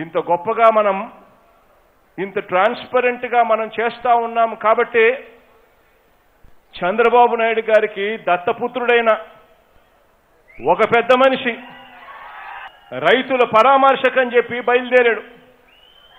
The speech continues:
ఆయన పరామర్శలో ఒక్కటంటే ఒక్క రైతును చూపించలేకపోయాడు. పట్టాదారు పాస్‌బుక్ ఉండి ఆ రైతు ఆత్మహత్య చేసుకుంటే ఆ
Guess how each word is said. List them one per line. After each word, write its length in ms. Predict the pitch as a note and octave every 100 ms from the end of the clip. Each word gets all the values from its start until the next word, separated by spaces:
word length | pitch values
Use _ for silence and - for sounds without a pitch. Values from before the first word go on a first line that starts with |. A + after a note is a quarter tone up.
| - - E3+
ఆయన 220 | G#3 G#3 G3 G3
పరామర్శలో 680 | A#3 C4 B3+ A3 B3 A#3+ A#3+ - - - - - - - - _ A2 A2 G3
ఒక్కటంటే 580 | - C#4 C#4+ C#4 C4+ C#4 B3+
ఒక్క 140 | B3+ C4+ A#3+
రైతును 340 | B3+ C4+ D4 C#4
చూపించలేకపోయాడు. 1000 | C#4+ C4+ C#4 C#4 C#4 C#4 C4+ C4+ C4+ B3+ C4 C4
పట్టాదారు 520 | A#3+ A#3+ C4+ C4+ C4 -
పాస్‌బుక్ 500 | B3 B3+ - C#4 - C4
ఉండి 200 | B3+ C4+ C4+
ఆ 40 | B3 A#3+
రైతు 200 | C4 C4 B3
ఆత్మహత్య 440 | B3+ B3+ C#4 C#4+ C#4
చేసుకుంటే 500 | C#4+ - C4 - - C4 - - - -
ఆ 120 | G3